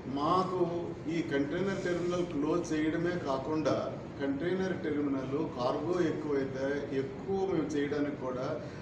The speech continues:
మాకు ఇప్పుడు పద్నాలుగు బర్తులు ఉన్నాయి మా పోర్టులో. కానీ గవర్నమెంట్ మాకు ముప్పై బర్తులకి పర్మిషన్ ఇచ్చింది. రేపు ఎల్లుండి ఎప్పుడు కార్గో ఇంప్రూవ్ అవుతుంటే అప్పుడు మేము బర్తులు కట్టిస్తామన్నమాట. అది మా ప్లాన్, అలా ఉంది.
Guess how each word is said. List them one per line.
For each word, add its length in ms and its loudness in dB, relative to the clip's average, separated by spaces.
మాకు 360 6
ఇప్పుడు 240 2
పద్నాలుగు 460 2
బర్తులు 340 2
ఉన్నాయి 200 0
మా 60 0
పోర్టులో. 500 -4
కానీ 180 4
గవర్నమెంట్ 720 4
మాకు 320 2
ముప్పై 420 8
బర్తులకి 460 6
పర్మిషన్ 400 2
ఇచ్చింది. 420 0
రేపు 380 4
ఎల్లుండి 680 6
ఎప్పుడు 300 2
కార్గో 420 6
ఇంప్రూవ్ 380 8
అవుతుంటే 420 8
అప్పుడు 260 6
మేము 380 0
బర్తులు 560 4
కట్టిస్తామన్నమాట. 920 0
అది 240 4
మా 100 4
ప్లాన్, 400 2
అలా 160 4
ఉంది. 280 0